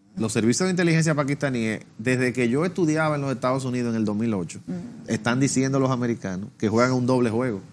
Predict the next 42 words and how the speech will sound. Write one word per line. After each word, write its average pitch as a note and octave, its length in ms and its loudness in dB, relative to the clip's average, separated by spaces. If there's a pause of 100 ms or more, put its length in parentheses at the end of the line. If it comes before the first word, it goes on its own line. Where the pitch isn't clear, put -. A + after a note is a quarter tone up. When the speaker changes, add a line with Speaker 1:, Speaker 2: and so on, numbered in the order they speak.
(120)
Speaker 2:
Sí. - 260 -20
Speaker 1:
Por A#2+ 140 4
un C#3 120 6
lado, F3 300 6
de D#3 100 4
que C3+ 100 2
aliado C3 320 4
de D3+ 60 4
los D3+ 160 6
americanos C3+ 420 2
en C3 40 -2
la B2+ 60 0
lucha B2 220 0
contra C3 180 2
el B2+ 80 0
terrorismo, A#2 480 0
Speaker 2:
Sí. C#3+ 360 -6
Speaker 1:
pero B2 180 4
por B2+ 200 4
otro C#3+ 320 4
también A#2+ 500 -2
cede C3 540 2 (260)
y A#2+ 140 2
apoyo A#2 600 2
al B2 320 2
terrorismo. G#2 480 -2
Y - 20 0
diré, D#3 140 -2
¿por A#3 160 -2
Speaker 2:
Mm. - 40 -6
Speaker 1:
qué F#2 320 -4
Pakistán G#2 320 -6
Speaker 2:
Mm. A2 40 -4
Speaker 1:
le A2+ 40 -4
interesa A2 360 -6
eso? B2+ 120 -4
Bueno, E3 220 -2
porque B2+ 180 -4
acuérdense C#3+ 360 -2
que C#3+ 240 -2 (200)
Afganistán A#2+ 640 -2 (120)
fue C3 340 2